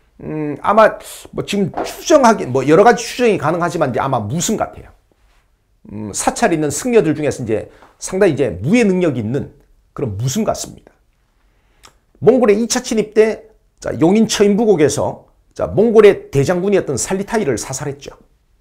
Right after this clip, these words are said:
음, 그다음 이제, 어, 몽골의 오 차 침입 때, 음, 충주성 방호별감으로 있으면서, 어, 이제 노비문서까지 불태우면서 이제 그 백성들을 독려해갖고 몽골의 침입을 물리쳤죠.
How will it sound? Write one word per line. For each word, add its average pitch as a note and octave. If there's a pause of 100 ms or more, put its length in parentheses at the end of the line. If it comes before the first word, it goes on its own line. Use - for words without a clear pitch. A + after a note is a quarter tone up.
(720)
음, C#3
그다음 A#3+
이제, G#3+ (420)
어, A2 (520)
몽골의 A3+
오 C4
차 -
침입 -
때, C3 (640)
음, -
충주성 A#3
방호별감으로 F3+ (300)
있으면서, B2+ (320)
어, G#2+
이제 A2
노비문서까지 F#3+
불태우면서 C3+
이제 - (320)
그 -
백성들을 E3+
독려해갖고 D3
몽골의 D3+
침입을 F2+
물리쳤죠. -